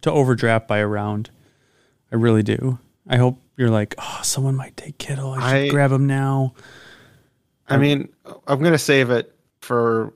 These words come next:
Speaker 2: the, the analysis and, and the why, for when we get to the forty-niners, but I love George Kittle this season.
Speaker 1: I'd rather die than gra-, draft George Kittle where he's supposed
Speaker 2: Oh
Speaker 1: to
Speaker 2: my
Speaker 1: be
Speaker 2: gosh.
Speaker 1: drafted.
Speaker 2: You'd rather die than do a lot of things these days.
Speaker 1: I'm just being dramatic.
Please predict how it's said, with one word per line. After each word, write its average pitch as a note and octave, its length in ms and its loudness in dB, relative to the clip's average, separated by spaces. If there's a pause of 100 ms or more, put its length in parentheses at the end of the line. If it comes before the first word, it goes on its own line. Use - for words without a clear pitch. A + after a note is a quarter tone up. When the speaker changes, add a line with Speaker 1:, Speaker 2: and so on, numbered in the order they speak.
(140)
Speaker 2:
the, B2+ 240 -4
the B2 260 -4
analysis B2 680 -2
and, A#2 180 -6
and B2 180 -4
the A2+ 60 -2
why, A2 640 0 (400)
for A#2 180 0
when A2+ 160 0
we A2 120 -2
get A2+ 200 -2
to A2+ 80 -4
the G#2+ 100 -4
forty-niners, A2 760 -6
but - 340 -6
I A#2 180 0
love A#2 380 -4
George - 240 -12
Kittle A2 240 -10
this - 180 -14
season. - 320 -16
Speaker 1:
I'd A#2+ 140 -2
rather B2+ 220 2
die G#2+ 420 -2
than A2 180 -4
gra-, A2 280 -4
draft A2 420 -6
George A2+ 280 -4
Kittle A2+ 320 -4
where A2+ 120 -4
he's A#2+ 280 -8
supposed A#2 260 -6
Speaker 2:
Oh D3 40 -2
Speaker 1:
to C3 60 -2
Speaker 2:
my A#2+ 60 -4
Speaker 1:
be A2+ 60 -12
Speaker 2:
gosh. B2 80 0 (160)
Speaker 1:
drafted. D3 280 -6 (540)
Speaker 2:
You'd E3+ 160 -2
rather C4 240 2
die B2+ 320 0
than B2+ 140 -2
do A#2+ 140 -2
a - 20 2
lot A2 260 0
of - 80 -6
things A#2+ 300 -8
these A#2 240 -12
days. G#2 480 -8 (400)
Speaker 1:
I'm A#2+ 80 -14
just C3 240 0
being C3 200 4
dramatic. A2 640 -2